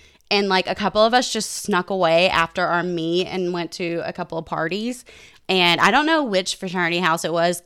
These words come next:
Like I said, I was completely trashed. But we had played, have you ever called, um, heard of Slap the Bag? Where you drink wine out of the bag and you slap it?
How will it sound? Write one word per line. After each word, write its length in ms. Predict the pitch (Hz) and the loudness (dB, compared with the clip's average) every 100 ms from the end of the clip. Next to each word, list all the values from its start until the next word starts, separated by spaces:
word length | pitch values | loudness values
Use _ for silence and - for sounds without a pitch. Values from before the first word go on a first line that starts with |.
| - | -8
Like 200 | 180 160 | -4 -2
I 60 | 165 | 0
said, 180 | 156 160 | 0 0
I 60 | |
was 100 | 165 | 0
completely 420 | - 185 180 - 165 | -2 -2 -2 -4 -8
trashed. 500 | 165 151 156 160 - - - - - | -6 -2 -2 -4 -12 -20 -20 -20 -4
But 300 | 180 175 160 | 4 4 4
we 140 | 202 247 | 2 2
had 220 | 254 208 | 2 0
played, 380 | - 202 196 185 | -2 0 0 -2
have 180 | 190 196 | -6 -4
you 60 | |
ever 160 | 208 233 - | -2 -4 -4
called, 360 | 220 190 190 - | -4 -2 -2 -2
um, 260 | 185 160 | -2 -4
heard 180 | 180 185 | -6 -6
of 100 | 175 | -6
Slap 360 | - 165 156 - | -6 -6 -6 -6
the 80 | 160 | -6
Bag? 400 | 147 147 190 214 _ _ _ | -2 -2 -4 -8 _ _ _
Where 120 | 180 | -8
you 120 | 185 | -8
drink 440 | 180 196 180 170 - 185 | -6 -6 -4 -6 -10 -8
wine 480 | 185 165 170 180 | -6 -4 -4 -4
out 140 | 151 175 | -6 -8
of 100 | 165 | -8
the 40 | |
bag 360 | 175 170 170 175 | -6 -4 -6 -6
and 240 | 180 160 | -6 -6
you 100 | 175 | -6
slap 380 | - - - - | -8 -10 -10 -6
it? 180 | 202 | -4